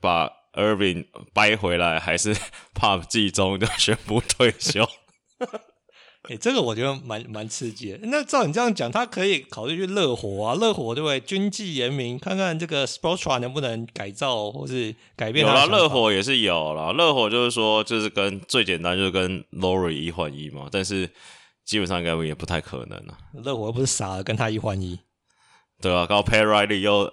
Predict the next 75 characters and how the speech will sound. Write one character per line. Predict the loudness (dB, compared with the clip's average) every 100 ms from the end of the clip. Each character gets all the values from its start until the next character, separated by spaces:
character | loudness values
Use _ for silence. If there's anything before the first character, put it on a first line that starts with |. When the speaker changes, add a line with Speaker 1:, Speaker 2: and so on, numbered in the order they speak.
| -2
Speaker 1:
跟 | 0 0 0 -2
那 | 0
个 | 0 0 0
Irving | -2
说： | -2 0
你 | 0
有 |
没 | -2
有 |
看 | -2 -4
过 | -4 -2
冠 | -2 -2
军 | -4 -4
戒 | -4 -6
指？ | -8 -6
我 | -4
这 | -2 0
边 | 0
有， | 0 -2
先 | -2 -2
借 | 0 -2
你。 | -2 -4
Irving | -4 -2
就 | -2
说 | 0
：“哦， | 0
我 | 0 0
已 |
经 | -2 -4
有 | -4 -6
了。” | -8 -12 -20 -20 -20 _ _ _ _ -14
Speaker 2:
呃， | -10
我 | -8 -8
three-peat， | -4 -2 -2 -2 -2 -4 -8
你 | -6
只 | -4
有 | -4
一 | -6
个。 | -8
Speaker 1:
<laughs> | -8 -10 -14 -12 -12 -10 -14 -16 -20 _ _
对 | -6 -4 -6
啊， | -6 -14 -12 -14 -12
之 | -10 -6
类 | -4 -6
的 | -8
啊。 | -12 -14 _ _ _ _ _ _
Speaker 2:
我 | -4 0
个 | 4
人 | 4 4
觉 | 2
得， | 0 0
反 | -2 -4
正 | -4
凯 | -6 -4
瑞 | -2
的 | -4
这 | -6 -12
个 | -10 -10
drama | -8 -6 -6 -6
还 | -8
会 | -8
再 | -6
上 | -6 -6 -8
演 | -8
一 |
段 | -8 -8
时 | -10 -14
间 | -12 -10
啦， | -10 -10
因 | -4
为 |
我， | 0
Speaker 1:
欸， | 4
Irv-， | 6 8
Speaker 2:
嗯。 | 6